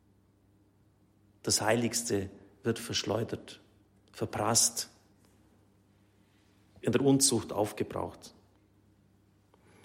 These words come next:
Daher, so der Papst, ist es nicht zu verwundern, wenn man versucht, Europa ein Gesicht zu geben und der Ausschluss des religiösen Erbes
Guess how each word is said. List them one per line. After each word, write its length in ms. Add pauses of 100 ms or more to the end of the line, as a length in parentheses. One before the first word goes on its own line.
(300)
Daher, 340
so 160
der 100
Papst, 400
ist 140
es 140
nicht 240
zu 160
verwundern, 720 (420)
wenn 120
man 120
versucht, 560
Europa 400
ein 160
Gesicht 380
zu 140
geben 440 (400)
und 160
der 160
Ausschluss 560
des 240
religiösen 480
Erbes 680